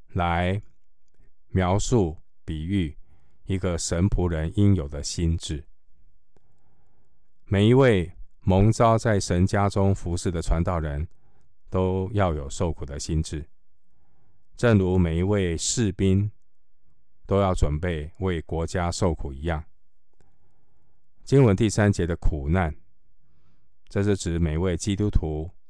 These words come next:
走十字架的道路、传福音、服侍基督，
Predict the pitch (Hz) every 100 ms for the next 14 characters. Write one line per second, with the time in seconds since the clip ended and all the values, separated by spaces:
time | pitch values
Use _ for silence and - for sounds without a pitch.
0 | - - 82 76 76 - 92 107 95 98
1 | 80 87 87 85 87 76 - - - -
2 | - - 90 95 98 87 92 92 101 -
3 | - - - - - 87 104 107 92 98
4 | 92 95 92